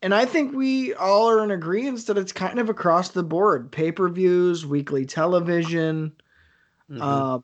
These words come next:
Speaker 1: just kind of a, a damper of a year. I mean, look at the WrestleMania. Is there, has there ever been a WrestleMania up until this point that didn't feel like a WrestleMania as much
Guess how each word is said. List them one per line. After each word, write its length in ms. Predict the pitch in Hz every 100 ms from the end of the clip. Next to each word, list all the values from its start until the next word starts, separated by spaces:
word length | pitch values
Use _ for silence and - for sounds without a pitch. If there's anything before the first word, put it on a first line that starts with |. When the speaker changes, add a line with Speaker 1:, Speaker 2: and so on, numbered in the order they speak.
| _ _ _ _ -
Speaker 1:
just 300 | 240 254 -
kind 320 | 320 294 294
of 100 | 233
a, 300 | 214 196 - _ _ -
a 120 | 180
damper 840 | 156 143 175 175 170 170 139 135 -
of 180 | 143 143
a 80 |
year. 420 | 135 123 110 95 - _ _ _ _ -
I 140 | 214
mean, 240 | 254 269 285
look 180 | 277 320
at 100 | 277
the 100 | 254
WrestleMania. 880 | 254 262 277 202 185 254 156 87 - _ _ _ _ _ _ _ _ -
Is 160 | 185
there, 100 | 233
has 540 | - 226 196 214 220 214
there 180 | - -
ever 260 | 247 311
been 180 | 277 269
a 40 | 233
WrestleMania 640 | 220 226 220 202 208 208
up 240 | 175 180 185
until 280 | 160 180
this 280 | 185 196 185
point 340 | - 185 185 -
that 300 | 143 135 139
didn't 440 | 180 226 226 220
feel 360 | - 156 185 208
like 240 | 185 160
a 20 | 123
WrestleMania 880 | 147 180 175 135 131 175 185 190
as 240 | 131 143 127
much 520 | 127 123 170 185